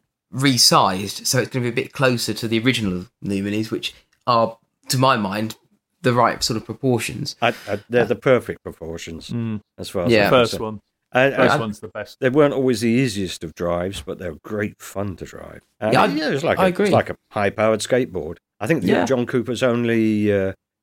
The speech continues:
Speaker 2: mistake he made, and he did say that it was a mistake that nearly killed him, was when he tried to produce a twin-engine one.
Speaker 3: The Twinny.
Speaker 1: <laughs> The Twinny,
Speaker 2: Yeah,
Speaker 1: yes.
Speaker 2: the, the, the Twinny Mini, and, and, uh, you know, it was, I, I don't think it was ever intended as anything other than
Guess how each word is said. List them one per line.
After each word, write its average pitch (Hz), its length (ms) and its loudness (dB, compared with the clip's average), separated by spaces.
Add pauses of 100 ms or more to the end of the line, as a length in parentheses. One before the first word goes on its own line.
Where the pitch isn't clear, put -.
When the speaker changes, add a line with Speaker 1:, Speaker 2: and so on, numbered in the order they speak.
(240)
Speaker 2:
mistake 101 600 0
he 95 140 -4
made, 82 300 -4
and 98 120 -6
he 92 120 -8
did 104 220 -10
say 90 180 -4
that 85 180 -8
it 87 120 -14
was 80 240 -16
a 85 80 -14
mistake 92 400 -8
that 80 100 -20
nearly 87 340 -10
killed 104 320 -8
him, 73 180 -14 (460)
was 104 140 -8
when 104 140 0
he 107 80 -2
tried 110 320 -4
to 101 160 -10 (340)
produce 110 380 -4
a 95 60 -12 (180)
twin-engine 107 800 -6
one. 73 320 -14 (240)
Speaker 3:
The - 440 0
Twinny. 127 560 2
Speaker 1:
<laughs> - 80 -20
The 156 80 -2
Twinny, 208 380 6
Speaker 2:
Yeah, 113 80 4 (140)
Speaker 1:
yes. 107 140 -6
Speaker 2:
the, 113 140 2
the, - 180 -12
the 123 120 2
Twinny 120 380 2
Mini, 107 440 0
and, 110 300 -2
and, 104 440 -2
uh, 101 220 2
you - 140 -4
know, 78 160 -8
it 95 80 -6
was, 80 220 -12 (120)
I, 92 260 -10
I - 20 -6
don't 98 160 -4
think 92 80 -8
it - 60 -20
was 104 100 -6
ever 90 220 -2
intended 90 420 -4
as 82 140 -8
anything 90 360 -6
other 87 200 -6
than 82 260 -10